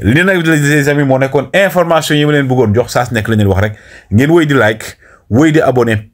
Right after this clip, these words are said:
partager vidéo yi, liker, bës ci cloche de notification bi.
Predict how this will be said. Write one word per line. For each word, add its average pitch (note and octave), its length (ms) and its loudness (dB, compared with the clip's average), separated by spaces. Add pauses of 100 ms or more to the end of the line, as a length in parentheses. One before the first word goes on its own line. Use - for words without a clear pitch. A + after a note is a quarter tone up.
partager C3+ 460 -2
vidéo G2+ 340 2
yi, F#2 60 2
liker, C3 560 0
bës C3 280 -2
ci C#3 100 -8
cloche A2+ 180 -2
de G2+ 80 0
notification G2+ 560 -2
bi. G#2+ 120 0